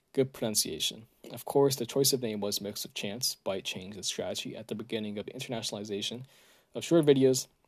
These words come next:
focusing on Japan and South Korea. In these two countries, TikTok is not only catchy, but also a bit playful." I will say, when I first read that, I did not know what a slobber song was. So I, I guess it, it's to the sense that, like,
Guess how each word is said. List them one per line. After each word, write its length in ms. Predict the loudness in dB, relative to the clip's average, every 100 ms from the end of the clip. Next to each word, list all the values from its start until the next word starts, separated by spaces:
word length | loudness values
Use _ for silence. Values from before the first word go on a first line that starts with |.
| _ 2
focusing 420 | 2 4 0 -2
on 80 | -4
Japan 420 | -6 -6 -8 -4
and 100 | -2
South 240 | -2 -6
Korea. 320 | -4 -2 -2 -6 _ _
In 100 | -6
these 180 | -4 -2
two 120 | -4
countries, 380 | -4 -2 0 -2
TikTok 480 | -2 -4 -4 -4 -6
is 100 | -10
not 100 | -10
only 140 | -10
catchy, 420 | -4 -2 -2 -4 -8 _ _ _ _ -2
but 100 | 2
also 380 | 4 4 2 -4 -16 -20 -20 _ _ _ _ -18 -10
a 80 | -4
bit 200 | -2 -2
playful." 400 | -2 -4 -4 -8 _ _ _ _ _ _ _ _ _ -10 4
I 60 |
will 120 | 8 10
say, 180 | 10
when 120 | 8 8
I 60 |
first 260 | 6 8 10
read 140 | 8
that, 200 | 8 2
I 180 | 6 6
did 180 | 6 6
not 180 | 6 4
know 440 | 6 8 6 4
what 160 | 2 2
a 40 |
slobber 380 | 4 4 2 0
song 280 | -2 -4 -8
was. 320 | -14 -12 -12 -4
So 100 | 8
I, 420 | 12 12 10 6 6
I 60 | 6
guess 180 | 8
it, 100 | 6
it's 280 | 6 4 4
to 100 | 6
the 60 | 8
sense 220 | 8 8
that, 140 | 8
like, 260 | 8 4 0